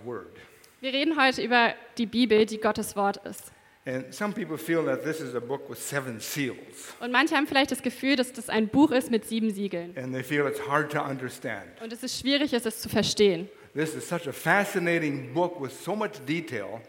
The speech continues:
Speaker 2: Es ist so ein faszinierendes Buch mit so vielen Details.
Speaker 1: I can understand where some people have difficulty understanding it.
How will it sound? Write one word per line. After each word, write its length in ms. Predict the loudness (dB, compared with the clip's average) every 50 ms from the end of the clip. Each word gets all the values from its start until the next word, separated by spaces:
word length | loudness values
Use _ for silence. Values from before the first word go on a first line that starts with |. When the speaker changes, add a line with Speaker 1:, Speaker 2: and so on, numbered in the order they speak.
| -20 -18 -18
Speaker 2:
Es 120 | -16 -16
ist 120 | -14 -4
so 60 | 0 2
ein 120 | 2 2
faszinierendes 720 | 4 2 0 2 2 0 2 4 6 6 8 6 6 2
Buch 240 | 2 4 4 4 4
mit 140 | 4 2 2
so 100 | 2 0
vielen 220 | 0 2 0 2
Details. 580 | 2 0 0 0 4 6 6 8 8 4 2 -2 -4 -12 -14 -18 -20 _ -4
Speaker 1:
I 120 | -4 0
can 160 | 2 4 6
understand 600 | 6 6 4 2 -2 -2 -2 2 4 4 4 4 2
where 100 | -2 -4
some 220 | -2 -2 -2 -2 -2
people 260 | -2 -4 -4 -2 -4
have 140 | -4 -4 -4
difficulty 600 | -6 -6 -4 -4 -6 -2 -4 -4 -4 -4 -6 -6
understanding 680 | -4 -4 -6 -8 -6 -4 -2 -2 0 0 -2 -4 -4
it. 140 | -4 -8 -10